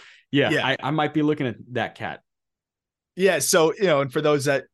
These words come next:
Speaker 2: may be hearing about it the first time, I'm sure you're not, because I've got so many D Ms of people telling me how hooked they are on it and how much they're enjoying it. You,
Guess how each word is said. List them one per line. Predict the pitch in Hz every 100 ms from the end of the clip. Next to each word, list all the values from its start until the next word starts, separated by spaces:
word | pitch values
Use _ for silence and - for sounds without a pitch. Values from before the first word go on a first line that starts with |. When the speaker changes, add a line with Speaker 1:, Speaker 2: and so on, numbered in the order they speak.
| 131
Speaker 2:
may | 139 151 147
be | 143
hearing | 185 208
about | 190
it | 175
the | 143
first | 170 156
time, | 165 151
I'm | 120
sure | -
you're | 113
not, | 117 147 127
because | -
I've | 127
got | 117 110
so | 120
many | 117
D | 110 120
Ms | 113 110 110
of | 104
people | 120 113
telling | 110 113 110
me |
how | 107 107
hooked | 120 120
they | 120 113
are | 113
on | 110 110
it | 110
and | 110
how | 110
much | 104 -
they're | 107
enjoying | 110 147 156 151
it. | 147 143 -
You, | 127 120